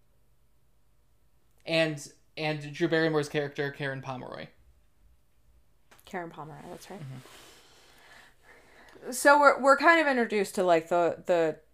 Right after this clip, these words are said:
Speaker 2: two ends of the extremes of
Speaker 1: Mm-hmm.
Speaker 2: teachers there, right? You have the gym teacher who's, like, very conservative and, like, this sort of moral majority, um, type who's, like, into this, like, very into this motivational speaker.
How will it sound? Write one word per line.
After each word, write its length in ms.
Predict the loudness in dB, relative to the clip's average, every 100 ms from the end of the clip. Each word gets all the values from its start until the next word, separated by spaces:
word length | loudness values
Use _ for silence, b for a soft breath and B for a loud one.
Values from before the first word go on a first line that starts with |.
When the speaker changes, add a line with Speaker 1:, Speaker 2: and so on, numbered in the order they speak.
| _
Speaker 2:
two 340 | -2 0 2
ends 280 | 2 0 -2
of 120 | -4
the 100 | -4
extremes 840 | -4 -6 -6 -6 -8 -14 -16 -18 -2
of 200 | 0 0
Speaker 1:
Mm-hmm. 120 | -6
Speaker 2:
teachers 400 | -6 -8 -8 -14
there, 300 | -12 -14 -14 _
right? 220 | -4 -2
You 100 | 0
have 120 | 0
the 60 | 0
gym 200 | 0 0
teacher 380 | -2 -2 -2 0
who's, 200 | -2 -2
like, 220 | -2 -2
very 260 | 2 4 4
conservative 720 | 0 -4 -4 -2 -2 -2 -2
and, 120 | -4 -6
like, 260 | -8 -8 b b b b
this 120 | -6
sort 180 | 2 2
of 100 | 2
moral 280 | 0 0 0
majority, 760 | -2 -2 -2 -2 -4 -4 -8 b b b b _
um, 380 | -2 -2 -4 -12 _
type 420 | 4 6 6 2
who's, 240 | -6 -4 -2
like, 340 | -2 -2 -12 _ -20 _
into 280 | -6 -6 -6
this, 300 | -2 -2 -2
like, 360 | -2 -2 -4 -20 _ _ _
very 500 | 4 8 8 8 4
into 240 | 2 -2
this 180 | -4 -2
motivational 500 | -2 -2 -2 -6 -10
speaker. 420 | -10 -10 -8 -10